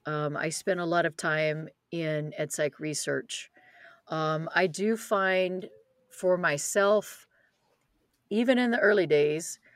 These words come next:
uh, I spent a lot of time on Twitter just looking at the current research and following that out to see where things are going and identify, you know, readings that,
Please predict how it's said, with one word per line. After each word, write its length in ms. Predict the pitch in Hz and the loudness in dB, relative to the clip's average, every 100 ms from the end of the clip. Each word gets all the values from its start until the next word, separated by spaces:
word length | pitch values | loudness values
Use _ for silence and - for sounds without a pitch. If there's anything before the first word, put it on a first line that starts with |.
| _ _ | _ _
uh, 540 | 165 165 160 156 156 147 - _ _ - | -2 0 0 0 -2 -4 -8 _ _ 2
I 120 | 175 | 2
spent 280 | 165 - 196 | 2 0 2
a 40 | |
lot 180 | 180 170 | 4 4
of 80 | 165 | 2
time 400 | - 175 165 165 - | 0 0 0 -4 -6
on 180 | 165 160 | -4 -4
Twitter 380 | - 185 170 151 | -2 0 0 -2
just 300 | 185 180 196 | -2 -4 -2
looking 460 | 185 185 196 175 | 0 0 0 -4
at 200 | 170 160 | -2 -2
the 80 | 165 | -2
current 400 | - 165 165 151 | -4 -4 -4 -6
research 680 | 143 147 - 190 226 - - _ - - - | -6 -4 0 0 0 -6 -10 _ -20 -20 -8
and 180 | 190 185 | -4 -4
following 640 | - 190 190 202 196 180 | 0 4 6 4 2 -2
that 260 | 156 156 165 | 2 2 2
out 260 | 147 151 151 | 2 0 0
to 140 | - 165 | -4 -6
see 480 | - 196 185 175 160 | -4 -2 -2 -4 -8
where 380 | 180 170 185 214 | -2 2 4 4
things 320 | 226 233 214 | 0 -4 -2
are 80 | 208 | -4
going 540 | 156 151 147 160 226 240 - _ _ _ _ - | 0 2 2 0 -4 -8 -18 _ _ _ _ 0
and 280 | 226 247 233 | 2 4 2
identify, 1080 | 220 185 202 202 - 196 180 180 170 170 160 - _ _ _ _ _ _ _ _ _ | 2 4 4 2 0 2 4 6 4 2 -4 -12 _ _ _ _ _ _ _ _ _
you 120 | 202 | -2
know, 120 | 196 185 | 2 2
readings 600 | 165 208 202 180 180 151 | 4 0 2 -2 -2 2
that, 220 | 180 156 | 2 2